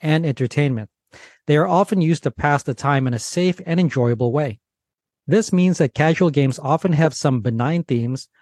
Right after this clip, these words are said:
that make it accessible and appreciable by both children and adults alike. Despite this,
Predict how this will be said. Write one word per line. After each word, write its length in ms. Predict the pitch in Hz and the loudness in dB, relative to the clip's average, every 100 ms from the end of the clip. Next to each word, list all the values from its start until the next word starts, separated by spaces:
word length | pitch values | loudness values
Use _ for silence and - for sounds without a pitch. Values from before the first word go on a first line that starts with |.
| _ - | _ -2
that 220 | 135 131 | 0 0
make 240 | 127 147 151 | 0 0 2
it 80 | 131 | 0
accessible 680 | - - 175 160 170 180 | -2 -2 0 0 0 0
and 180 | 208 135 | 0 -2
appreciable 720 | 127 - 220 - 156 123 135 - | -2 0 0 2 0 0 -4 -4
by 120 | 131 | -6
both 280 | 117 123 120 | 0 0 -2
children 580 | - 208 196 151 151 175 _ | -2 0 2 2 0 0 _
and 280 | 165 190 196 | -2 0 2
adults 460 | 196 151 131 131 - | 0 2 0 0 -2
alike. 420 | 123 123 113 - _ _ _ _ _ _ _ | -4 -2 -6 -12 _ _ _ _ _ _ _
Despite 400 | 123 - 226 254 | -10 -2 0 2
this, 260 | 131 120 | 2 2